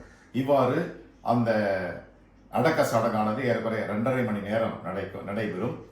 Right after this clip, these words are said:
அப்பொழுது இந்த இடைப்பட்ட காலம் சேதே வேக்கன்சியா என்று சொல்லுவார்கள். அதாவது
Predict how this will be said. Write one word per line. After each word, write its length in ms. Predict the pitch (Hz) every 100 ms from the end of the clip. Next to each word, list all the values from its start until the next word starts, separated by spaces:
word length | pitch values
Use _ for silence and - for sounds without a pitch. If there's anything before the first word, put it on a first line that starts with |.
| - _ -
அப்பொழுது 480 | 135 160 165 127 151 170
இந்த 160 | 131 123
இடைப்பட்ட 500 | 107 165 165 - - -
காலம் 360 | 104 196 185 170 - - _ - -
சேதே 260 | - 139 147 131
வேக்கன்சியா 640 | 123 127 113 107 107 104 104
என்று 160 | 92 -
சொல்லுவார்கள். 480 | 107 95 92 127 139 -
அதாவது 440 | 107 110 104 107